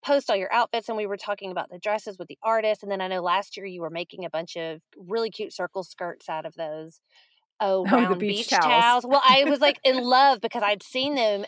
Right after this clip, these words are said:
Speaker 1: at Walmart, and I was just like, "Oh my gosh, that's so clever. What a good idea," 'cause I couldn't figure out, like, what to do. You know that artist, um,
Speaker 2: Mm-hmm.
Speaker 1: Hearts and Bouffants? Am I saying that right? Bouffants and Hearts?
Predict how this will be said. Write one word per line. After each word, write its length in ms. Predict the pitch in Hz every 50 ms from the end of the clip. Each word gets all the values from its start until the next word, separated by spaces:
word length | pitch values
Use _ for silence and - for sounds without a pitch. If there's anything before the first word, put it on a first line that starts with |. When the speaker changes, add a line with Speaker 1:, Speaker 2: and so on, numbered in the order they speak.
| -
Speaker 1:
at 460 | 202 190 185 180 180 180 - - - - - - - - _ _ _ _ 196
Walmart, 480 | 202 214 254 311 294 233 196 190 -
and 80 | 208 202
I 100 | 196 196
was 120 | 190 185
just 200 | - 202 180 -
like, 240 | 202 190 185 185 - _ -
"Oh 200 | 226 226 208 214
my 100 | 208 202
gosh, 200 | 190 196 196 190
that's 200 | - - - - - - -
so 360 | - 226 202 196 196 190 185
clever. 560 | - - - 202 196 202 208 226 240 233 233 220
What 120 | 226 220
a 60 | 214
good 140 | 202 220 220
idea," 340 | 220 214 208 202 226 220 208
'cause 120 | - -
I 60 | 190 185
couldn't 360 | - - - 220 226 233 208 -
figure 280 | 226 196 202 202 196
out, 420 | 190 180 180 175 175 170 - - - _ _ _ _ _ _ _ _ _ _ _ _ _ _ _
like, 380 | 214 214 208 190 190 180 - -
what 280 | 170 160 196 196 - -
to 100 | - 196
do. 120 | - 190
You 260 | 190 190 196 226 254
know 100 | 285 359
that 160 | 370 320 254 -
artist, 420 | 202 190 185 196 190 185 - - 180
um, 240 | 185 185 180 165 165
Speaker 2:
Mm-hmm. 160 | 165 165 170 - _ _ _ _ _ _ _ -
Speaker 1:
Hearts 360 | - - 208 202 - - - 208
and 120 | 180 170
Bouffants? 560 | 175 180 190 190 - 202 202 202 202 - - 214
Am 80 | 214
I 60 | 233
saying 300 | 240 - 262 262 254 254
that 140 | 254 247 - -
right? 260 | 247 254 254 - - -
Bouffants 420 | 214 208 - 220 208 214 - - -
and 80 | 202
Hearts? 680 | 190 185 208 202 214 214 - - - - - - -